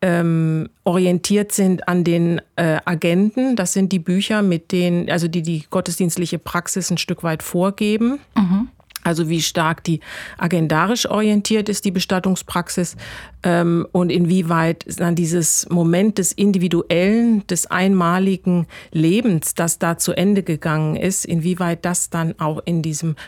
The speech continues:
Speaker 1: Bestattungsritual aufscheint. Das waren so, war so meine wichtigste Fragestellung eigentlich
Speaker 2: Mhm.
Speaker 1: gewesen.
Speaker 2: Und, und wie sind Sie da,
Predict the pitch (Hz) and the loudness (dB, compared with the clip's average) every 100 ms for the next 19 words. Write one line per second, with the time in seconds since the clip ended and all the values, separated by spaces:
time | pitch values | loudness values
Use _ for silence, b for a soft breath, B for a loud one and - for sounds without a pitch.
0 | - 170 - 151 175 165 - 160 180 160 | -6 -4 -2 0 0 -2 -2 -4 0 0
1 | 143 143 - 147 - - 143 139 143 - | 0 0 -2 -6 -4 -4 -4 -6 -8 -6
2 | 180 156 175 170 165 175 165 156 156 - | -4 -2 0 0 -2 -2 -4 -4 -6 -6
3 | - 170 160 160 160 151 _ - - 185 | -6 -4 -2 -2 -2 -4 _ -12 -4 -4
4 | 185 - 175 - 156 165 170 147 135 139 | -4 -4 -8 -4 -2 -2 -2 -2 -4 -6
5 | - 208 180 180 - 156 147 143 143 160 | 0 2 4 2 0 -6 -6 -6 -6 -6
6 | 139 B B B B - 208 - 190 196 | -8 B B B B 2 4 4 2 4
7 | 190 220 226 202 202 196 202 | 4 2 2 0 0 2 0